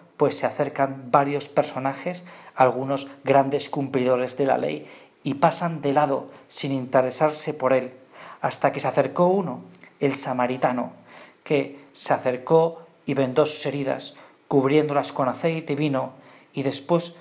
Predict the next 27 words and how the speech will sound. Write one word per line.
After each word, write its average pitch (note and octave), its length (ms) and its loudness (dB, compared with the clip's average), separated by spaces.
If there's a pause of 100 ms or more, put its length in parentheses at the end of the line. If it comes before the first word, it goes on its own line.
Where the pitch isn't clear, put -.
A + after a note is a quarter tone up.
(440)
lo C#3+ 180 4
puso E3+ 240 0
sobre C3+ 260 0
su C3 160 -4
propia F3+ 320 2
montura, F#3 680 -2
lo C3+ 220 2
condujo C3+ 520 0
a C#3+ 40 0
un E3 120 -2
albergue B2+ 560 -2 (320)
y C3 80 -6
se C#3+ 140 2
encargó B2 440 0
del A2+ 160 -6
cuidado. A#2 440 -4 (1000)
Vamos F3 300 2
a E3 40 -4
fijarnos, D#3+ 580 -4
¿no? - 120 -10 (600)
Este E3 240 2
buen D#3+ 180 -2
hombre E3+ 380 -4
no D3 180 -4
solo C#3+ 240 0
se C3 160 -2
para, C#3 440 0